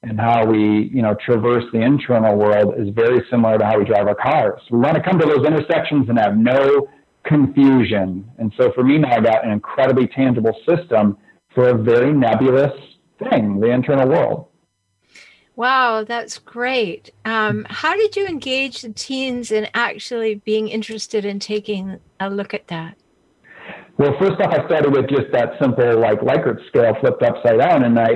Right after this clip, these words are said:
Speaker 1: what I started to realize is they, there's just, like, three types of help. There's do-it-yourself self-help, like your coping skills.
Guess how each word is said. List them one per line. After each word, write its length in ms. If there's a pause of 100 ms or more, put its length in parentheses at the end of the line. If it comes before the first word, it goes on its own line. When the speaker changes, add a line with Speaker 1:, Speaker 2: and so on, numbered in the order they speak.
(100)
Speaker 1:
what 240
I 120
started 160
to 80
realize 520
is 140
they, 340 (380)
there's 240
just, 160
like, 200
three 160
types 300
of 100
help. 380 (560)
There's 400
do-it-yourself 760 (120)
self-help, 560 (200)
like 300
your 140
coping 440
skills. 300